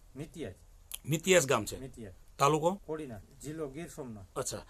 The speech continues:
Speaker 2: હવે, અ, તમારા લગ્ન કઈ સાલમાં, કયા વર્ષમાં થયેલા છે?
Speaker 1: બે હજારમાં.
Speaker 2: બે હજારની સાલમાં. તો અત્યાર સુધીમાં તમે પ્રેગ્નન્સીની પાછળ કેટલી દવાઓ લીધેલી છે, કઈ કઈ હોસ્પિટલમાં,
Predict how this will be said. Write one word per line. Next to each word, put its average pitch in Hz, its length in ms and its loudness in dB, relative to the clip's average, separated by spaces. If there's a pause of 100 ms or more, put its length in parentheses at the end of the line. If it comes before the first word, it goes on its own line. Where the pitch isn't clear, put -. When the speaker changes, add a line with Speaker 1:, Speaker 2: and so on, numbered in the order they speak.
(260)
Speaker 2:
હવે, 220 320 4
અ, 147 320 -4
તમારા 196 640 4
લગ્ન 175 340 2
કઈ 196 240 2
સાલમાં, 165 380 2
કયા 165 200 8
વર્ષમાં 156 320 4
થયેલા 139 280 2
છે? 139 120 -4 (460)
Speaker 1:
બે 190 160 4
હજારમાં. 123 420 -4 (200)
Speaker 2:
બે 175 180 8
હજારની 147 300 6
સાલમાં. 160 280 0
તો - 60 -2
અત્યાર 190 520 2
સુધીમાં 180 540 2
તમે 165 200 2
પ્રેગ્નન્સીની 156 640 -2
પાછળ 147 340 0
કેટલી 143 460 -2
દવાઓ 139 320 6
લીધેલી 165 360 6
છે, 113 200 0 (380)
કઈ 160 160 6
કઈ 170 120 0
હોસ્પિટલમાં, 135 760 4